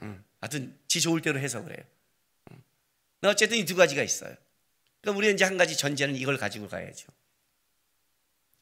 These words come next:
인생이란, 삶이란 너희가 보고 있는 너희의 눈의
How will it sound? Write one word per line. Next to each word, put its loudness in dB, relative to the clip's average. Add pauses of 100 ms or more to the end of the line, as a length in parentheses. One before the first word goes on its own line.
(420)
인생이란, -2 (360)
삶이란 -4 (440)
너희가 4
보고 0
있는 0
너희의 0 (420)
눈의 -2